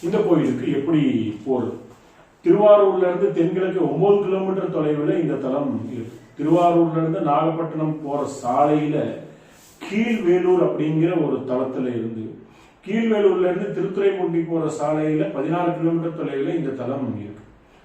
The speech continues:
சாலை ஓரத்திலேயே கோயில் இருக்கு. திருவாரூர் திருத்துறைப்பூண்டி சாலையில புலிவலம் மாவூர் வழியாக இந்த தலத்துக்கு வரலாம். ரெண்டுமே நல்ல பாதைகள் தான். கோயில் அமைப்பு பார்த்தோம்னா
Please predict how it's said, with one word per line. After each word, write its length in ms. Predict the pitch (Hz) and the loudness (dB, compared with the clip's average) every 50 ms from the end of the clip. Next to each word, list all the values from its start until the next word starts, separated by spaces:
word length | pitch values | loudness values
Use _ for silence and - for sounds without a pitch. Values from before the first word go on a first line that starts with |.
| - _ _ | -20 _ _
சாலை 360 | - - 131 127 135 147 151 | -12 -6 0 0 2 2 2
ஓரத்திலேயே 880 | 151 143 139 143 - 135 143 135 131 139 135 147 165 165 165 - - 143 | 2 0 0 -2 -4 -4 -4 -4 -2 -2 0 0 0 0 0 -2 -4 0
கோயில் 360 | 135 135 131 131 127 123 117 | 0 0 0 0 -2 -4 -4
இருக்கு. 400 | 113 107 107 - 165 156 - - | -6 -8 -6 -8 -8 -8 -8 -8
திருவாரூர் 440 | - 165 170 190 190 185 180 185 180 | -2 0 2 4 4 4 4 4 2
திருத்துறைப்பூண்டி 720 | 175 160 156 165 165 165 156 165 165 165 156 156 147 147 147 | -2 -2 -2 -2 -2 -2 0 0 0 0 0 -2 -6 -6 -6
சாலையில 600 | 139 143 143 139 139 135 135 135 135 - - - - - | -6 -6 -6 -4 -4 -4 -4 -4 -4 -6 -6 -8 -4 0
புலிவலம் 580 | 170 170 208 208 202 190 190 185 143 117 - - - - - - - - _ _ | 0 0 0 0 -2 0 0 0 0 -2 -4 -6 -10 -16 -20 -20 -20 -20 _ _
மாவூர் 560 | 127 127 143 151 170 180 185 202 202 190 165 | -4 0 2 4 4 4 4 4 2 2 4
வழியாக 460 | 165 160 151 156 156 156 156 156 - | 2 0 2 2 2 2 2 0 0
இந்த 200 | 185 175 156 151 | -2 -2 -2 -2
தலத்துக்கு 460 | 151 156 147 135 147 - - 165 - 175 | -2 -2 -2 -4 -4 -4 -6 -8 -6 -4
வரலாம். 360 | 135 123 120 120 123 120 120 - - 127 | -4 -4 -4 -4 -6 -8 -10 -12 -14 -10
ரெண்டுமே 400 | 123 127 143 143 147 143 151 165 | -8 -6 -4 -4 -4 -2 -2 -2
நல்ல 520 | 175 165 123 123 131 131 123 120 113 110 107 110 - - - | -2 -2 -4 -2 -2 -2 -2 -2 -2 -4 -6 -10 -14 -12 -8
பாதைகள் 320 | 120 117 113 113 110 101 | -6 -4 -4 -4 -6 -6
தான். 200 | 101 98 95 - - - - - - - - - - - - - - - - - - - | -8 -12 -14 -16 -18 -20 -20 -20 -20 -20 -20 -20 -20 -20 -20 -20 -20 -20 -20 -20 -18 -6
கோயில் 300 | - 135 143 147 147 131 | -2 0 0 2 2 2
அமைப்பு 440 | 127 123 131 131 - - 113 123 123 | 0 0 0 0 -2 -4 -4 -4 -2
பார்த்தோம்னா 400 | 123 123 - 123 123 123 123 123 | -2 -2 -2 -2 -2 -2 -2 -2